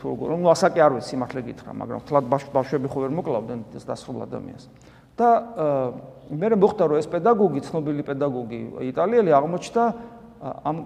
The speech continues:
ბავშვის სახში, ამ ბავშვისმე მიწვევით, ამან დაურეკა, იმიტომ რომ რაღაც ლექცია წაიკითხა ამან პოეზიაზე. და, ეს ლექცია ნახა ტელევიზორში თუ ინტერნეტში და დაურეკა და თხოვა, რომ მე ვერ გამოვდივარო, ეგება მოხვიდეთო და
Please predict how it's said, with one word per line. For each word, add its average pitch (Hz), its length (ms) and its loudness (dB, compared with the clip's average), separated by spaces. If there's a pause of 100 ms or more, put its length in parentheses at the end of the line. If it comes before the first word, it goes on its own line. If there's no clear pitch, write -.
ბავშვის 165 480 0
სახში, 208 320 -2
ამ 185 240 8
ბავშვისმე 202 640 8
მიწვევით, 175 520 6
ამან 160 200 2
დაურეკა, 156 600 6
იმიტომ 135 200 0
რომ 147 80 6
რაღაც 147 240 2
ლექცია 147 320 0
წაიკითხა 151 560 0
ამან 110 240 -6 (1000)
პოეზიაზე. 131 600 -2 (500)
და, 226 100 8 (540)
ეს 151 160 0
ლექცია 147 560 4
ნახა 139 240 2
ტელევიზორში 170 640 2
თუ 147 80 -4
ინტერნეტში 147 560 0
და 233 160 10
დაურეკა 165 480 10
და 196 80 4
თხოვა, 156 400 6
რომ 170 160 4
მე 151 80 8
ვერ 143 160 6
გამოვდივარო, 156 560 4
ეგება 156 240 0
მოხვიდეთო 139 560 -2
და 240 60 2